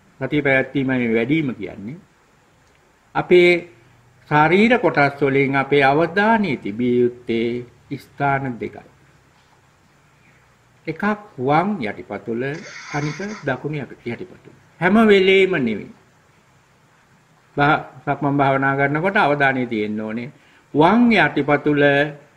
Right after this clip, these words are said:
ඇවිදින විට පොළවේ ස්පර්ශ වෙන මොහොතේ එක, එක අවස්ථාවක්. අනික් අවස්ථාව දකුණු යටිපතුල පොළවේ ස්පර්ශ වෙන මොහොත. මේ මොහොතවල් දෙකෙන් ඇති වෙන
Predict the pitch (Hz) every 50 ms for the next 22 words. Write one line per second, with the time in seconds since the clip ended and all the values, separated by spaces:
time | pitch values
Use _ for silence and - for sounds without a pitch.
0 | _ _ _ _ _ - 143 147 170 185 170 190 185 175 175 170 160 156 156 165
1 | 156 156 156 147 143 143 151 165 180 180 160 135 - - - 151 151 151 147 -
2 | - 156 151 156 165 170 180 165 135 127 123 131 127 107 - - 101 - - -
3 | _ _ _ _ _ - 123 113 - - 127 120 123 110 98 82 - - - -
4 | 101 - - 101 - _ _ _ _ _ _ _ _ _ _ _ _ _ _ _
5 | _ _ _ _ _ _ _ _ _ _ _ _ _ _ _ _ _ _ _ _
6 | _ _ _ _ - 165 180 214 - 208 170 147 139 139 - - 139 123 120 120
7 | 123 127 127 131 143 139 - _ _ _ _ _ _ _ _ _ _ _ _ _
8 | _ _ _ _ _ - 139 143 160 170 - 226 233 226 220 190 151 139 147 143
9 | 147 143 139 151 147 139 139 143 143 143 131 135 147 156 156 147 139 - - -
10 | 147 147 143 - 165 151 151 160 190 180 139 104 113 131 - _ _ _ _ _
11 | _ _ _ _ _ - 175 196 202 196 180 175 165 170 - 180 170 165 165 165
12 | 151 131 123 156 165 - 214 208 165 135 117 117 113 - 117 120 120 123 127 131
13 | 135 156